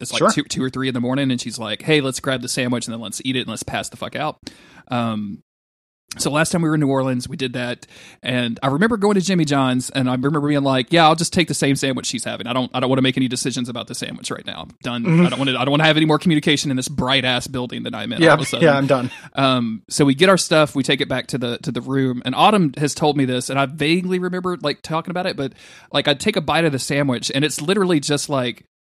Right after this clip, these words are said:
Speaker 1: it's like turkey and bread. There's no mayonnaise. <laughs> There's no, there's no lettuce.
Speaker 2: <laughs>
Speaker 1: And, and apparently I looked at her and said, "Why did you order us an austerity sandwich? Like, what the fuck is wrong with you?" <laughs> She's like, "Jerry, you could have gotten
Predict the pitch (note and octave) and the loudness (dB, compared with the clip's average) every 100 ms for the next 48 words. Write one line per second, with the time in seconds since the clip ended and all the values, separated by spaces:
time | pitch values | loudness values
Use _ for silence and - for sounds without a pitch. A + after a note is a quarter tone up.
0 | _ - C3 D3+ - - F3+ F#3 F#3+ E3 | _ -10 -6 -6 -4 0 0 0 -2 -2
1 | C#3 A#2+ B2+ B2+ A2+ - B2+ B2+ C#3 B2+ | -2 -2 -2 -2 -4 -6 -4 -2 0 2
2 | C#3+ E3 E3 E3+ E3+ - - - E3+ D#3 | 2 4 6 6 4 2 6 6 6 0
3 | C#3 B2 D3+ D3+ D#3 D3+ D3 D#3+ - C#4 | 0 0 2 4 4 4 2 4 4 4
4 | - D#4+ - C#4+ C#4 - - B3+ F#3 F#3 | 2 2 6 8 8 6 4 4 6 6
5 | E3+ A3 A3 G#3 F#3 F3 F#3 F3+ F3 E3 | 6 4 4 2 0 0 0 0 0 0
6 | F3+ D#3 F3+ C#4 C#4 B3 F3 G3 G3+ F#3+ | -2 -2 -2 -2 0 0 0 0 -2 0
7 | D3+ - - F3 G3 F#3+ C3+ C#3 C3+ A#2+ | -2 -2 -4 -4 -2 -2 -2 -2 -2 -4
8 | C3 - - G3 E4 D4 - A#3+ C#4+ A#3+ | -6 -2 2 2 6 6 8 8 8 8
9 | C4+ A3 A3 A#3+ C4 - - - - - | 8 8 6 6 4 0 -6 -8 -8 -8
10 | - - - - - _ - - F#3 - | -6 -6 -4 -4 -4 _ -4 -2 2 2
11 | - G3 F#3 - - - - F#4+ D#4+ - | 2 -2 0 -2 -4 -14 -12 -6 -2 0
12 | D#4 C#4 A4 G3+ B3 A#3+ G3 F3 C4 A3+ | 2 4 4 4 4 6 6 4 4 6
13 | A3+ G3 | 6 4